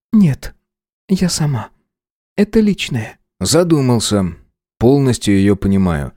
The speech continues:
С точки зрения логики все верно. Кто-то прямо или косвенно, но убил твою сестру. Ты убиваешь подонка в ответ, и пусть радуется, что только его, а не всех родственников до седьмого колена.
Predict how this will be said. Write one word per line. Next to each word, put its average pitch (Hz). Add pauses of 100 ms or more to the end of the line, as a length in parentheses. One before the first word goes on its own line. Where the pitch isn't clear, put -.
(300)
С -
точки 127
зрения 107
логики 107
все 107
верно. 82 (420)
Кто-то 143
прямо 127
или 95
косвенно, 110
но 98
убил 110
твою 95
сестру. - (320)
Ты 165
убиваешь 107
подонка 104
в 87
ответ, 78 (120)
и 98
пусть 113
радуется, 110
что 87
только 98
его, 98
а 85
не 80
всех -
родственников 85
до 85
седьмого 87
колена. 78